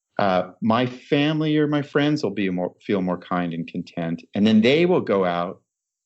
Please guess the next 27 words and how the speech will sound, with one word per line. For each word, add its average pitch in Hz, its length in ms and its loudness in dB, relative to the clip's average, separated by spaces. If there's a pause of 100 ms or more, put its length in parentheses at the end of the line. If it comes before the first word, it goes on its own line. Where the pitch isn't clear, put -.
(140)
And 110 180 0
even 190 300 2
though 196 120 2
I'm 190 140 -2
not 175 220 -6
there, 175 220 -2
they're 143 320 0
likely 131 300 -2
to 127 60 -2
make 123 240 -2
other 135 220 2
people 92 320 -6
feel 87 240 -6
kind 85 360 -8
and 85 140 -10
content. - 500 -10
So 95 140 0
it - 240 -4
really 160 240 4
builds 107 300 2
up 101 180 0
these, 87 380 -6 (180)
it 120 140 -2
spreads 127 280 2
through 107 120 -4
social 90 320 -6
networks. - 600 -16